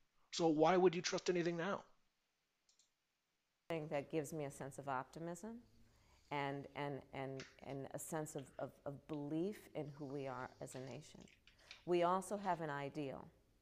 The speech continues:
Speaker 2: that is inscribed in marble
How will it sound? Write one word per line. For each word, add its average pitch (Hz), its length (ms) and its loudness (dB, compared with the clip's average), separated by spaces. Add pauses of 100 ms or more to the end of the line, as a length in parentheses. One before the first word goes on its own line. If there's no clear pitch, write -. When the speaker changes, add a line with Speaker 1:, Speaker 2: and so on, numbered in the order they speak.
(500)
Speaker 2:
that 147 340 4 (160)
is 156 160 -2
inscribed 156 640 2
in 190 140 -4
marble 160 400 -2